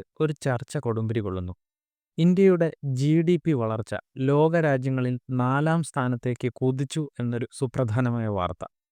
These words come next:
അപ്പോ ഈ ഒരു വാർത്ത സോഷ്യൽ മീഡിയയിലും പല പ്രധാനപ്പെട്ട മാധ്യമങ്ങളിലും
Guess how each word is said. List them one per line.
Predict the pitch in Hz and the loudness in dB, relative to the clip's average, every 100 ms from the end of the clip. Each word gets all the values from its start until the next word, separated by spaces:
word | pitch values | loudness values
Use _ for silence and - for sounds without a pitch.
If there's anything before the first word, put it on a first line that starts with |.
| _ - | _ -8
അപ്പോ | 160 190 - - | 0 0 0 0
ഈ | 175 | 4
ഒരു | 202 185 | 6 4
വാർത്ത | 139 127 135 127 - _ _ | 4 0 -2 -4 -6 _ _
സോഷ്യൽ | - 139 127 160 165 | -2 0 0 2 2
മീഡിയയിലും | 156 143 139 143 156 - _ | 2 2 2 2 -2 -6 _
പല | 143 143 165 - | -2 -2 -2 -2
പ്രധാനപ്പെട്ട | 143 127 147 180 180 170 | -2 0 0 0 0 0
മാധ്യമങ്ങളിലും | 170 143 123 131 139 131 127 123 | 2 2 0 0 0 0 0 -2